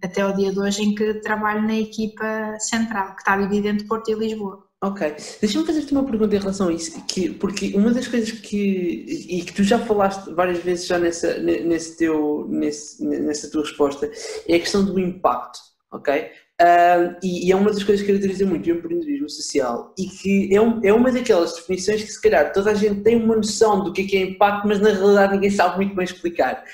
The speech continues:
Speaker 2: Eu ia-te pedir se tu podias, ah, clarificar um bocadinho esta noção de, no-, tendo em conta o empreendedorismo social, ah, a que é que se refere essa questão do impacto?
Speaker 1: Boa. Vou-te dar, hum, a definição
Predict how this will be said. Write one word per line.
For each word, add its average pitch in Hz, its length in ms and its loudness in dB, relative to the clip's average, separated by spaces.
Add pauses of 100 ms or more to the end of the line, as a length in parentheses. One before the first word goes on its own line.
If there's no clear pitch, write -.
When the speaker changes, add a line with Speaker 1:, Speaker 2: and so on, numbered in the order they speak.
(260)
Speaker 2:
Eu 196 140 6
ia-te 269 280 2
pedir 233 260 4
se - 100 -2
tu 247 180 0
podias, 220 460 0
ah, 190 500 2
clarificar 233 560 2
um 170 80 -2
bocadinho 208 320 0
esta 202 220 -4
noção 202 400 0
de, 151 360 -2
no-, 196 360 -2 (240)
tendo 233 220 4
em 240 100 0
conta 180 420 4 (240)
o 147 60 4
empreendedorismo 160 640 0
social, 165 580 0 (480)
ah, 175 280 4
a 175 40 0
que 220 120 0
é - 20 -4
que - 80 -6
se - 100 -10
refere 175 420 2
essa 165 160 -2
questão 151 280 -2
do 147 80 0
impacto? - 480 -4 (640)
Speaker 1:
Boa. 185 420 -6 (600)
Vou-te 226 340 0
dar, 226 300 2 (520)
hum, 196 540 0 (180)
a 214 120 0
definição 226 1120 -2